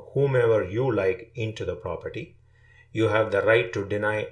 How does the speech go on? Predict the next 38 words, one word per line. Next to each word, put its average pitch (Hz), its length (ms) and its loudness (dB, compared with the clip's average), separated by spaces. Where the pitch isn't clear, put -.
entry 123 540 -2
to 92 340 -8
people 101 320 -6
that 95 220 -2
you 101 100 -8
don't 107 200 -2
like. 151 300 -4
Uh, 92 540 -4
you 95 200 -4
have 95 260 -2
the 92 100 -2
right 98 300 -2
to 101 140 -4
enjoy 98 840 2
music 104 640 -4
and, 82 560 -10
uh, 87 240 -10
things 117 340 -2
that - 180 -4
you 95 80 -6
like 95 260 -2
to 98 100 -12
do 92 140 -6
inside 92 460 -4
the 98 60 -6
property, 95 680 -6
renovate 104 600 2
the 87 100 -2
property, 85 560 -8
right? 104 240 -4
So 120 220 6
these 202 360 -2
are 120 340 6
the 107 160 -2
benefits 117 720 2
that - 320 -4
you 127 240 -2
get 92 320 0